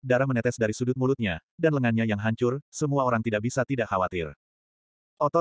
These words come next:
dan tulangnya tidak patah. Dia baik-baik saja. Menghadapi kekhawatiran semua orang, Wang Chen menarik napas dalam-dalam dan berkata dengan suara rendah. Tetapi ini memotong langit.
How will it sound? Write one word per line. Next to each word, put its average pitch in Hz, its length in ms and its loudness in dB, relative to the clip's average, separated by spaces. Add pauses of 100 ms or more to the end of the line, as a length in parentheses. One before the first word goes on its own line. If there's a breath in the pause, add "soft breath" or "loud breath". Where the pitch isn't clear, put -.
dan 143 160 2
tulangnya 131 320 2
tidak 131 240 -2
patah. 104 320 -2 (320)
Dia 151 240 0
baik-baik 139 480 0
saja. 101 400 -2 (560)
Menghadapi 143 400 2
kekhawatiran 131 560 2
semua 123 240 0
orang, 110 320 0 (160)
Wang 123 240 0
Chen 147 160 2
menarik 127 240 0
napas 117 320 0
dalam-dalam 110 480 2
dan 110 160 0
berkata 113 320 0
dengan 113 240 -2
suara 120 320 0
rendah. 85 240 -2 (880)
Tetapi 151 400 0
ini 147 160 0
memotong 135 400 2
langit. 120 240 2